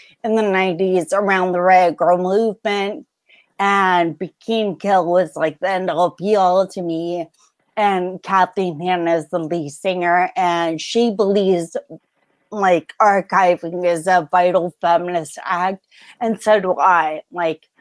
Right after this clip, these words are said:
that is where I don't want women to get erased. So I feel like we need to pick up these voices. Like,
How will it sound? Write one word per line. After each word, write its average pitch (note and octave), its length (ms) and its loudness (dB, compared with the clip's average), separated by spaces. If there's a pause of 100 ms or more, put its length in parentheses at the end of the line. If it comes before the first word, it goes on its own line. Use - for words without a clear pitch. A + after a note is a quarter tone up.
(260)
that G3+ 560 2
is G3 180 -2
where F#3+ 380 2
I F3+ 200 2
don't G#3+ 300 -4
want G3 300 -2
women F3+ 400 -2
to F#3+ 140 -4
get D#3 220 -4
erased. A3+ 760 0 (460)
So F#3+ 880 4
I F#3 300 -4
feel F3 320 -2
like E3+ 360 0
we F3+ 380 -6
need F3 440 -8
to F3 680 2 (420)
pick A3+ 280 6
up F#3+ 220 4
these F#3 300 -4
voices. E3 760 -4 (320)
Like, F3+ 260 -4